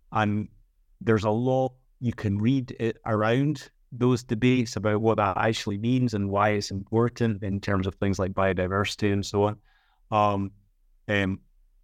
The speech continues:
and I think by sort of engaging with these debates and also by talking to scholars that are active in these areas,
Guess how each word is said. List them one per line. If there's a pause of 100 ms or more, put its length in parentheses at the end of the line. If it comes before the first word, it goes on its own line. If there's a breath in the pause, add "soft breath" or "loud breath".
(280)
and (280)
I (160)
think
by
sort
of (200)
engaging (300)
with
these
debates
and
also (460)
by
talking
to
scholars
that
are
active
in
these
areas,